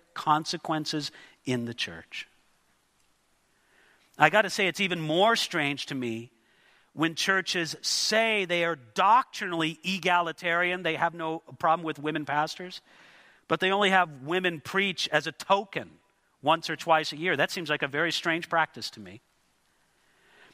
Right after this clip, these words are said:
But I'll just say this. It'll never be my practice or the practice of a church I could serve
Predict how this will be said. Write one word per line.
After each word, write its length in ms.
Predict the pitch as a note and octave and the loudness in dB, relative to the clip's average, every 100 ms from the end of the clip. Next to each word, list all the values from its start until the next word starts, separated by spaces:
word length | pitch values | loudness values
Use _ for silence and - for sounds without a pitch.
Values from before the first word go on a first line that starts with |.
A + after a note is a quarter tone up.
| _ - | _ -2
But 280 | C#3+ E3+ - _ _ _ _ _ | 4 4 4 _ _ _ _ _
I'll 140 | D3+ E3+ | 6 6
just 200 | F#3+ - | 0 0
say 180 | F3 | 0
this. 360 | C#3 A2+ - - - _ _ - | 0 -2 -6 -10 -14 _ _ -2
It'll 240 | D#3 D#3+ | -2 -2
never 640 | D#3+ D#3+ F3 G3 A3+ A#3+ | -6 -8 0 2 2 -2
be 220 | F#3+ G3+ F3+ | -4 -6 -6
my 540 | F3 F3+ G#3+ B3 B3+ - | 0 4 6 6 0 -6
practice 920 | - D3 C#3+ - C3 B2 - - - _ _ _ _ _ | 2 2 2 -4 -14 -10 -6 -6 -10 _ _ _ _ _
or 140 | E3 | -2
the 80 | E3 | -2
practice 880 | - - G3 G3 A#3 - G#3+ G#3+ - - | -4 2 4 6 2 -4 -8 -8 -6 -4
of 100 | D#3 | -4
a 80 | |
church 600 | D3+ - - G3 G3+ - - - | -4 -6 -2 0 0 -2 -6 0
I 220 | D#3 E3+ | 0 0
could 260 | - D#3+ | -8 -8
serve 640 | C#3 - C#3+ B2 A2 G2+ | -4 -4 -4 -6 -10 -16